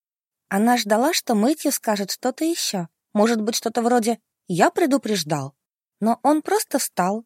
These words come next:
забрал обе чашки и ушёл на кухню. Если это такой способ дать ей побыть одной и прийти в себя, то она его оценила.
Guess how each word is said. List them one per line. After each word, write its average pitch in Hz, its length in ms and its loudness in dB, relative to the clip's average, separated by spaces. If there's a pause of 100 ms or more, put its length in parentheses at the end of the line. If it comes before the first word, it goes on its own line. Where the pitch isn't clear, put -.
забрал 254 480 2
обе 269 220 2
чашки 226 600 -2
и 254 100 -2
ушёл 320 320 2
на 320 120 2
кухню. 180 480 -8 (840)
Если 277 300 2
это 285 300 0
такой 262 300 -2
способ 302 400 -2
дать 262 280 0
ей 233 140 -2
побыть 240 340 0
одной 240 320 2
и - 160 -4
прийти 233 340 -2
в - 60 -4
себя, 285 300 0 (320)
то 220 160 4
она 180 200 4
его 165 180 2
оценила. 190 600 0